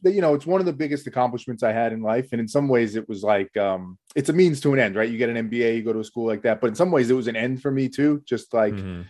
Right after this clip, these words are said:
Speaker 1: you know, some validation in that for myself. And, uh, honestly, it was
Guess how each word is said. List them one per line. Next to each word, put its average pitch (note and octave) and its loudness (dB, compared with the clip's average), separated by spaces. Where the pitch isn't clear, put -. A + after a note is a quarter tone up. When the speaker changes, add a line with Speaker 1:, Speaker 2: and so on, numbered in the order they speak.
Speaker 1:
you F#3 0
know, D#3+ 4
some D3+ -2
validation C3+ 2
in C3 -4
that B2+ -2
for B2 -14
myself. A#2+ 0
And, A#2 -4
uh, A2 -2
honestly, E3 2
it D3+ 2
was B2 0